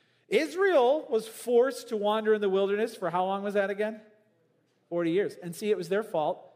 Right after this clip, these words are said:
And God really wants us to understand that there is a correspondence be-, sometimes between our choices and the wilderness.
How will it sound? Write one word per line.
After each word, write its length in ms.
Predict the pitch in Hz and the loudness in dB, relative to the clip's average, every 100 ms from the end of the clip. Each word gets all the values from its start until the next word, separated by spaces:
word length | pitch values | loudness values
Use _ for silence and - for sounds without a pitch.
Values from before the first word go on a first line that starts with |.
| _ | _
And 300 | 175 170 160 - _ _ | -6 -6 -10 -16 _ _
God 240 | 180 190 175 | -4 -2 0
really 180 | 202 | -2
wants 300 | 214 196 196 | 0 -4 -4
us 100 | 196 | -8
to 140 | - 175 | -8 -6
understand 600 | 180 165 165 202 190 160 | -6 -8 -8 -6 -6 -6
that 120 | 147 | -4
there 140 | 160 | -2
is 120 | 165 151 | -2 -2
a 80 | |
correspondence 1300 | 143 - - 190 196 - - 202 202 160 143 - - - _ _ _ | -6 -8 -4 -2 -2 -6 -6 -4 -4 -6 -8 -14 -18 -20 _ _ _
be-, 160 | 165 160 | -10 -10
sometimes 540 | - 190 202 165 156 | -8 -6 -4 -6 -6
between 320 | 165 156 175 160 | -12 -12 -8 -4
our 160 | 170 | -4
choices 480 | 175 185 175 175 180 | -4 -4 -4 -4 -8
and 100 | 165 | -6
the 60 | 156 | -2
wilderness. 560 | 170 165 139 - - | 0 -2 -6 -16 -20